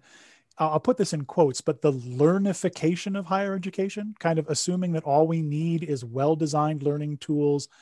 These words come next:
spaces for learning to happen, and motivated students, that shifts our attention away from the emergent quality of teaching, right? So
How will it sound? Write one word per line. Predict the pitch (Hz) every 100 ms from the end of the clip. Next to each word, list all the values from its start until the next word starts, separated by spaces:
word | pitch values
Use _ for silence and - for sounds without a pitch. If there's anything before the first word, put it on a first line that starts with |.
| _ _
spaces | - - - 160 - 156
for | - 151
learning | 143 147 147
to | 151
happen, | - 147 139 147 139 147
and | 135 131
motivated | 139 160 151 143 127
students, | - - 269 180 131 - - _ _ _ _ _
that | 139 165 302
shifts | - - - 262 - -
our | 185 180
attention | 175 - 185 180 175 170
away | 143 135 175 233 214
from | - 165
the | 151 165
emergent | 151 147 139 190 214 175 156 -
quality | - 170 160 151 156
of | 143
teaching, | - 156 - 104
right? | 104 135 151
So | 165 147